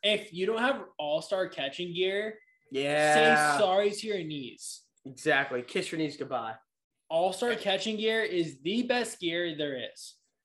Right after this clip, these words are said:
Speaker 2: And if you wanna save your knees and you think using knee savers is gonna help
Speaker 1: No,
Speaker 2: you,
Speaker 1: it's All-Star catching gear.
Speaker 2: Yeah, the only thing knee savers is gonna save is your virginity, because you're never gonna fucking lose it.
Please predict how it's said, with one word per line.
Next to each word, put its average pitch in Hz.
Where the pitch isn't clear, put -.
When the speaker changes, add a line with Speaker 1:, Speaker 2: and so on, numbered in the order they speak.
Speaker 2:
And 175
if 202
you 196
wanna 202
save 208
your 185
knees 190
and 160
you 160
think 190
using 160
knee 156
savers 185
is 156
gonna 156
help 165
Speaker 1:
No, 220
Speaker 2:
you, 190
Speaker 1:
it's 208
All-Star 208
catching 180
gear. 120
Speaker 2:
Yeah, 127
the 196
only 240
thing 240
knee 202
savers 220
is 165
gonna 180
save 180
is 156
your 156
virginity, 131
because 190
you're 202
never 185
gonna 170
fucking 143
lose 143
it. 143